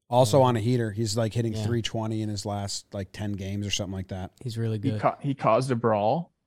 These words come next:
Speaker 3: and an ejection.
Speaker 2: Are you guys Roman ready
Speaker 1: Wha-,
Speaker 2: for
Speaker 1: wait,
Speaker 2: this?
Speaker 1: wasn't that, that was, that wasn't Julio. That was France.
Speaker 3: Well, he, he hit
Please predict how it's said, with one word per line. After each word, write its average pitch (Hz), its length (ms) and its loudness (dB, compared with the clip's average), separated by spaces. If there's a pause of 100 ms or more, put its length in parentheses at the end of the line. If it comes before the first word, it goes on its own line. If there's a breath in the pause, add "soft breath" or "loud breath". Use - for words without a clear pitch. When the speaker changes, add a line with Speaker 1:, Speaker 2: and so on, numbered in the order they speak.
(500)
Speaker 3:
and 127 100 2
an 113 140 2
ejection. 110 600 -4 (1120)
Speaker 2:
Are 127 80 -2
you 175 100 2
guys 214 220 4
Roman 156 380 2
ready 190 180 6
Speaker 1:
Wha-, 208 60 4
Speaker 2:
for 170 60 2
Speaker 1:
wait, 175 80 8
Speaker 2:
this? 147 60 8
Speaker 1:
wasn't 151 220 6
that, 170 220 4
that 143 140 6
was, 135 200 4
that 135 200 4
wasn't 127 240 2
Julio. 101 280 -4
That 123 100 2
was 123 260 -4
France. 175 180 0
Speaker 3:
Well, 190 160 8
he, 190 160 8
he 180 260 2
hit 180 320 4